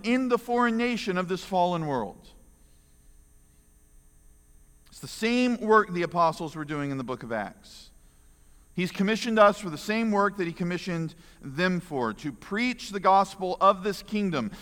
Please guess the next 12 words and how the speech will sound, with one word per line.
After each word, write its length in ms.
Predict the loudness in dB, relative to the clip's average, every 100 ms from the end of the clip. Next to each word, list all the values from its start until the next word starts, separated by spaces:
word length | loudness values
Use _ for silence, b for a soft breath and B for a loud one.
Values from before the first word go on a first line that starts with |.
| B -6
to 100 | -6
spread 460 | -6 0 2 2
its 160 | 0 2
message, 420 | 2 2 -2 -4
because 240 | -2 2
as 160 | 2 0
we 140 | -4
do 300 | -4 -2 0
that, 440 | 2 4 4 2 B B
souls 720 | -18 -14 0 4 6 4 0 0
are 240 | 2 2
saved 800 | 0 2 4 6 4 2 -4